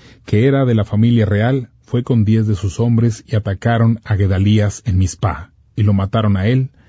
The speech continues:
a los babilonios y a los judíos que lo acompañaban. Entonces, temerosos de los babilonios, todo el pueblo, grande y pequeño, junto con los oficiales del ejército,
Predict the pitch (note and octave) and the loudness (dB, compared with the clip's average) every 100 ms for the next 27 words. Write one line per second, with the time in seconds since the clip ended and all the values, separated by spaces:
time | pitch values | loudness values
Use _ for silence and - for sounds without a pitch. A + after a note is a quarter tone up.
0 | _ - A2 F#2+ F#2+ F#2 F#2+ C3 C3 C#3 | _ -2 -2 0 -2 0 0 2 2 0
1 | C3 _ _ _ A#2+ G#2+ - G#2 G2 A2+ | -4 _ _ _ 0 0 -2 -2 0 0
2 | G#2+ - G2+ G2 G2 F#2+ F2+ D#2+ D2+ C#2 | 0 -2 -2 0 -2 0 -2 -4 -6 -10
3 | - _ _ _ G#2 F#2 A#2 A#2 G#2+ A#2 | -14 _ _ _ -2 0 2 0 0 -4
4 | - _ _ _ A#2 F#2+ F#2 A2 A2+ G#2+ | -6 _ _ _ -2 0 2 0 0 0
5 | G2+ F#2+ G2 G2 A2 C3 C3+ C3+ - _ | 0 0 0 0 2 2 2 0 -8 _
6 | - - - B2+ C3 G#2+ C#3 C3 C3+ C3 | -20 -8 -2 0 0 0 0 2 0 -2
7 | _ _ _ _ A#2 A#2+ C3 B2 B2+ - | _ _ _ _ 0 2 2 2 0 -4
8 | A#2 G#2+ G#2+ A#2+ C3 C3+ C#3 - - - | -6 -4 -2 0 2 2 0 -10 -10 0
9 | A2+ G#2+ G2+ G#2+ G2 F#2 G2 F2+ - A2 | 2 2 -2 -2 -2 -2 -6 -6 -4 0
10 | A2 G2+ F#2+ - C3 A2+ B2+ C#3 C3 | 0 0 -2 -2 -2 -2 -4 -4 -6